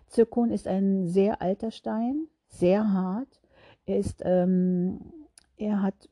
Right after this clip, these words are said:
viele Umbrüche überstanden und steht immer noch da. Zirkon, also ich meine jetzt nicht den künstlich hergestellten Zirkon, sondern tatsächlich einen Zirkon oder auch Hyazinth genannt.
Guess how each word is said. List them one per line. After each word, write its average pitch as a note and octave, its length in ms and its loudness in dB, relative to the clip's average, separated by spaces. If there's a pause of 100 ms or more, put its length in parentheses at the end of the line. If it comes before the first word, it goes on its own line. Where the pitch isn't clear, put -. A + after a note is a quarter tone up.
viele C#4 300 2
Umbrüche A#3 560 2
überstanden G#3 1040 -2
und F#3+ 220 -2
steht - 340 -2
immer A3+ 260 0
noch C4 240 -2
da. B3+ 300 -2 (440)
Zirkon, A#3+ 520 2
also G#3 180 -2
ich - 140 -8
meine G#3+ 240 2
jetzt G#3+ 220 0
nicht C#4 200 -4
den A#3 140 -2
künstlich - 480 -2
hergestellten G#3 720 -4
Zirkon, A3+ 500 -6
sondern F#3+ 360 0
tatsächlich F3 680 -2
einen F3+ 200 -4
Zirkon F#3+ 440 -6
oder F3+ 320 0
auch D3 280 -4
Hyazinth E3+ 640 0
genannt. A#3+ 320 -4